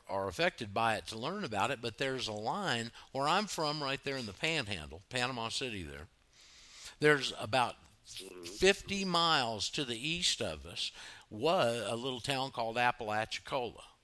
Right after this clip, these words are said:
Speaker 1: okay? And at the mouth of that river and the bay, everything to the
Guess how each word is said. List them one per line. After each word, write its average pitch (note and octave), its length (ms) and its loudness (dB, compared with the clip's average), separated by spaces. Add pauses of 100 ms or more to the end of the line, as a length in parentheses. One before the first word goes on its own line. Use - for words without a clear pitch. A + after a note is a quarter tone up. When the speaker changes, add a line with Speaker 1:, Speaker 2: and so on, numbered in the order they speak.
(160)
Speaker 1:
okay? F#2+ 400 -6 (440)
And B2+ 220 2
at G2+ 220 0
the G#2+ 80 -4
mouth D3+ 600 4
of C3 140 -4
that D#3 380 6
river C#3+ 460 0
and A2 240 -2
the F#2+ 80 -8
bay, G#2 640 4 (460)
everything F#3 840 4
to D#3+ 100 0
the B2 180 -2